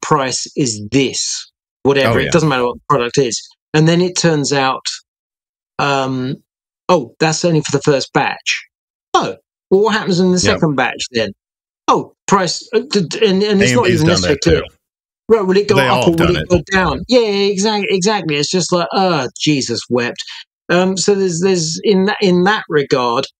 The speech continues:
Speaker 1: nothing keeps them honest. Just nothing. Um,
Speaker 2: Mm-hmm.
Speaker 1: the, the opportunist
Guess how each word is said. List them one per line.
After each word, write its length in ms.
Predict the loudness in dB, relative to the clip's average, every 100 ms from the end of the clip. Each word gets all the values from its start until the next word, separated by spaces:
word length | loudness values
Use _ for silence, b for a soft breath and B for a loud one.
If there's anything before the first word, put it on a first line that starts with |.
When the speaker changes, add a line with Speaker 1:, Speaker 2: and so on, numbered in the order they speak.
| _ _ 0
Speaker 1:
nothing 640 | 4 4 2 0 -2 -2
keeps 280 | -2 -4 -2
them 140 | -2
honest. 520 | 0 -2 -2 -6 -8 -14 -6
Just 200 | -4 0
nothing. 600 | 0 0 -2 -4 -6 -6 -14 _ _ _ -4
Um, 480 | -2 0 0 -2
Speaker 2:
Mm-hmm. 60 | -2
Speaker 1:
the, 440 | -2 -2 -6 -10 -12 _ -4
the 140 | -4 -2
opportunist 920 | -2 0 0 0 0 2 0 -4 -8